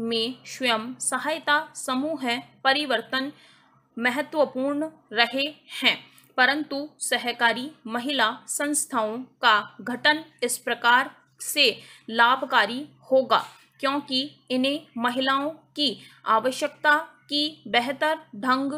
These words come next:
से जानकारी होगी और वे उनकी आर्थिक बेहतरी का माध्यम बन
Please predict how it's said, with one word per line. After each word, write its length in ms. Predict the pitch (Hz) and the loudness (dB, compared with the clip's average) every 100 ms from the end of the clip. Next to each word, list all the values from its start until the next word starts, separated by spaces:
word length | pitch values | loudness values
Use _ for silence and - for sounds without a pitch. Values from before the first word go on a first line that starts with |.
| 302 - | -8 -6
से 320 | - 254 190 - _ - | -2 -2 -2 -10 _ -4
जानकारी 640 | 233 233 254 285 269 285 330 _ - | 0 2 2 2 0 -2 -12 _ 0
होगी 360 | 233 214 247 - - _ - | 0 2 -2 -2 -12 _ -4
और 340 | - 226 254 - - | 2 4 4 -2 -12
वे 340 | 214 247 240 226 - - | -4 0 0 0 -8 -4
उनकी 380 | 262 254 302 311 330 _ | -2 -2 -4 -6 -8 _
आर्थिक 440 | 226 247 262 370 - _ | 4 4 2 -6 -10 _
बेहतरी 600 | 202 247 269 320 233 226 277 - _ | -2 0 0 0 -2 -2 -6 -14 _
का 180 | 240 220 254 - | 4 4 2 -6
माध्यम 500 | 226 208 190 233 285 330 - | -2 0 -2 -4 -4 -4 -10
बन 300 | 208 220 233 | 0 2 2